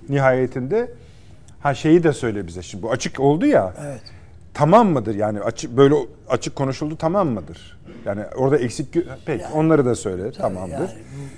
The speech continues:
Speaker 2: bu
Speaker 1: Bir de ne anladık?
Speaker 2: Evet.
Speaker 1: Tamam.
Speaker 2: Şimdi öncelikle, e, üç hafta içinde yani önce bir on iki şehidimiz,
Speaker 1: Evet.
Speaker 2: arkasından dokuz şehidimiz.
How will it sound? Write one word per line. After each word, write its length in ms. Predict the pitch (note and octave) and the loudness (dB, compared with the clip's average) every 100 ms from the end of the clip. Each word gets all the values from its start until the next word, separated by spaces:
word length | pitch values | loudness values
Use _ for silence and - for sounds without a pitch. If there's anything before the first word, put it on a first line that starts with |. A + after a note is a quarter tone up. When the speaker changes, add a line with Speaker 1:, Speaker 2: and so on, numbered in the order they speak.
| - | -2
Speaker 2:
bu 40 | |
Speaker 1:
Bir 120 | F3+ E3+ | 2 6
de 140 | A#3+ | 6
ne 80 | A#3+ | 8
anladık? 720 | F3+ D3 A#2 E2+ - - - | 8 6 2 -4 -12 -18 -14
Speaker 2:
Evet. 240 | - D3+ - - - - | -8 -8 -10 -18 -20 -14
Speaker 1:
Tamam. 180 | C3+ F2 - - - - - - - - - | -12 -12 -18 -20 -20 -20 -20 -20 -20 -20 -20
Speaker 2:
Şimdi 220 | - E3 | -14 -6
öncelikle, 580 | E3+ D#3 E3 D#3+ - E3 | -4 0 2 0 0 0
e, 220 | E3 D#3+ - - - - - - - - - - - - - - D#3 - - | 0 -4 -10 -20 -20 -20 -20 -20 -20 -20 -20 -20 -20 -18 -14 -12 -12 -12 -10
üç 180 | F3+ - | -6 -6
hafta 320 | D3+ - D3 | -6 -6 -8
içinde 420 | A#2+ - B2+ A#2+ | -8 -10 -12 -10
yani 520 | C3 C#3+ C3 C3 C3+ - - | -8 -6 -8 -8 -12 -16 -12
önce 340 | D3+ D3+ D3 C#3 | -8 -6 -6 -6
bir 80 | |
on 200 | E3 D3+ | -6 -6
iki 340 | C#3+ C#3 D#3 B2 - - | -6 -8 -10 -10 -14 -20
şehidimiz, 720 | - - B2+ A#2+ G2+ E2+ - - - | -18 -12 -10 -8 -8 -8 -10 -14 -16
Speaker 1:
Evet. 60 | F#2+ | -14
Speaker 2:
arkasından 640 | B2+ C3+ C3 C3 C3 C3 B2+ - - - - - - - - | -14 -16 -16 -16 -16 -16 -18 -20 -20 -20 -20 -20 -20 -20 -12
dokuz 340 | C#3 - D3+ | -10 -8 -8
şehidimiz. 800 | - - C#2+ B1 - A#1 - - | -8 -6 -6 -8 -12 -16 -16 -16